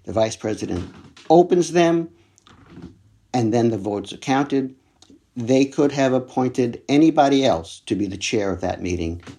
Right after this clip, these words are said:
They chose to make, as tradition had been, the vice president or the, uh, president pro tem of the Senate to be the chair of the joint meeting.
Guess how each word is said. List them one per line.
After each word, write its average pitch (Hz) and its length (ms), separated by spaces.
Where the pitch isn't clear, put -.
They 107 240
chose 110 560
to - 180
make, 98 400
as 95 240
tradition 98 540
had 95 480
been, 98 420
the 98 100
vice 101 300
president 92 720
or 95 160
the, 87 340
uh, 87 180
president 98 480
pro 95 120
tem 92 240
of 92 80
the 92 80
Senate 90 380
to - 100
be 87 320
the 90 140
chair 90 420
of 80 280
the - 40
joint 80 320
meeting. 76 380